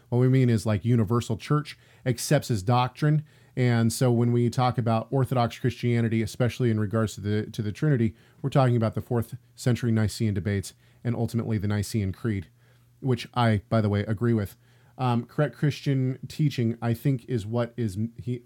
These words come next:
is what he meant. I feel it's limiting in boxing. Uh, in what way? Okay. Um, so let's go back real quick. Uh, do you, do we wanna look at, uh, any of this, uh, email that was sent to me,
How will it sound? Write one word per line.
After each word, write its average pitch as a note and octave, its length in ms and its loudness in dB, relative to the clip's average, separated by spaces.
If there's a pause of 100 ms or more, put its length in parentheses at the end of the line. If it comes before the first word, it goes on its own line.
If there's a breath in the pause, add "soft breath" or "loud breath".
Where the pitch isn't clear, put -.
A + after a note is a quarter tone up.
is A#2 200 -6
what A2 140 -6
he G2+ 100 -6
meant. C3 380 -2
I A2+ 80 -4
feel A2+ 220 -4
it's A2+ 140 -8
limiting A#2 440 -4
in G2+ 140 -6
boxing. A#2+ 680 -8 (500 soft breath)
Uh, G#2+ 260 -4
in A2 180 -4
what G2+ 160 -6
way? F#2+ 240 -10 (400 loud breath)
Okay. D#3 240 4 (400 soft breath)
Um, E3 560 2 (320)
so F3 480 4 (120)
let's F#3 280 -4
go F3+ 100 2
back C#3 240 2
real B2+ 140 2
quick. A2 340 -4
Uh, C3 540 -2 (340)
do C3+ 100 -2
you, D#3 140 0
do D#3 160 2
we D#3+ 80 4
wanna F3 380 2
look D#3 200 -2
at, D3+ 100 -2 (140)
uh, C#3 220 -4
any D3+ 160 0
of C3+ 160 0
this, C#3 380 -4
uh, - 320 -16 (100)
email D3 340 0
that B2+ 60 -6
was B2 180 -4
sent C3+ 200 -2
to C3+ 80 -8
me, C3 160 -4